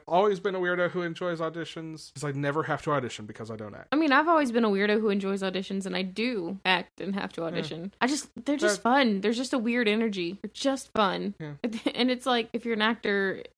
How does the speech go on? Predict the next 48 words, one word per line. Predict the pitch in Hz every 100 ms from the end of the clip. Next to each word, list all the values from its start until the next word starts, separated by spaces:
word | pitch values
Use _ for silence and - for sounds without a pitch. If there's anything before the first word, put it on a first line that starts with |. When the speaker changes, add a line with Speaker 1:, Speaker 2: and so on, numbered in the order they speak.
| -
Speaker 2:
sometimes, | - 240 233 233 202 208 214 - -
sometimes | 240 254 254
depending | 233 240 214
on | 208
the | 196
director, | 196 226 - 196 214 - _ _ _ -
it | 226
is | 226
the | 220
most | 214 233 -
creative | 214 208 208 208
you | 214
will | 214
get | 202 208
to | 214
be | 233 220 196
during | 214 208 208
the | 196
entire | 202 196 185
<laughs> | 226
process. | 214 208 254 247 - -
Speaker 1:
This | 143 139
is | 165 -
also | 151 123 -
true. | 127 - 127 - - - - - - - - - - - - - - - - - - _ -
Uh, | 240 226 196 170 156
but | 160 220
we | 262
should | 262 247
talk | 233 220
about | 196 180
comics | 180 180 156 131 - - - -
and | 185
not | 170 170
about | 160 156
auditions. | 147 135 - 117 110 - 240
Speaker 2:
Yeah. | 311 277 208
I | 254
mean, | 262
Speaker 1:
How |
was | 202 233
Speaker 2:
we |
Speaker 1:
your | 196
Speaker 2:
could | 175
talk | 294
Speaker 1:
week? | 262
Speaker 2:
about | 226 196
Mud. | 196 254 226 220